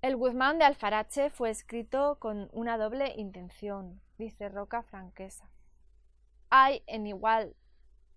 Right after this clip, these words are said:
partes de entretenimiento y de moralidad. Los relatos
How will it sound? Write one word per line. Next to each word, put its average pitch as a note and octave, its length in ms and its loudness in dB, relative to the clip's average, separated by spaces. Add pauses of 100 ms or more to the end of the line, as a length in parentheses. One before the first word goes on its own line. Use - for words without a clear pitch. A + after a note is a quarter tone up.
(200)
partes A3+ 600 0
de G#3 120 -8
entretenimiento G#3 1000 -6 (400)
y B3 120 -4
de B3 100 0
moralidad. F3+ 640 -8 (1500)
Los B3 320 -2
relatos A#3 640 0